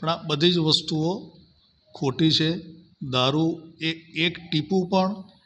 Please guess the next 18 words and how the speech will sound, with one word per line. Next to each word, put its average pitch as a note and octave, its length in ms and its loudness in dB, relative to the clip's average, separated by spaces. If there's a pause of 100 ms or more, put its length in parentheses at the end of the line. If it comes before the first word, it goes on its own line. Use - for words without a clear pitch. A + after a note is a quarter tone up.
(120)
કે E3+ 100 -4
એક E3+ 480 -2 (560)
નાનો D3+ 340 4
પેગ E3+ 380 2 (220)
કે E3 60 -2
બે D3 260 2
પેગ E3+ 480 -2
દારૂ C#3 280 2
તદ્દન D#3+ 560 0 (440)
ખરાબ E3 320 2
જ F3 80 0
વસ્તુ E3+ 380 0
છે D#3 160 0 (520)
અને F3 280 0 (100)
એ G#3+ 360 -6
ધીમે E3+ 300 4
ધીમે F#3+ 300 4
તમને F3+ 680 0